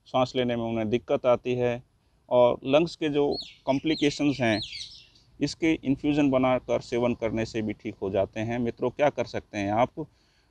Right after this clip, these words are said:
आप सौ मिलीलीटर पानी को अच्छे से गर्म कर लीजिए, दस ग्राम सुंदर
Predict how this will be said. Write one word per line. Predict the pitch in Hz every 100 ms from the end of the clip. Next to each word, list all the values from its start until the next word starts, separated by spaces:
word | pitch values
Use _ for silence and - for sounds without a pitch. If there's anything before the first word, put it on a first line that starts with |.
| _ -
आप | 131 139 - 160 160 170 _ _ _
सौ | - 160 165
मिलीलीटर | 156 139 139 135 135
पानी | 127 131 131 127
को | 131
अच्छे | 123 - -
से | 135 127
गर्म | 117 120 139
कर | 127 104
लीजिए, | 101 101 117 139 - _ 127
दस | 147 175 -
ग्राम | 135 127 135 151 - _ _ -
सुंदर | 131 135 139 139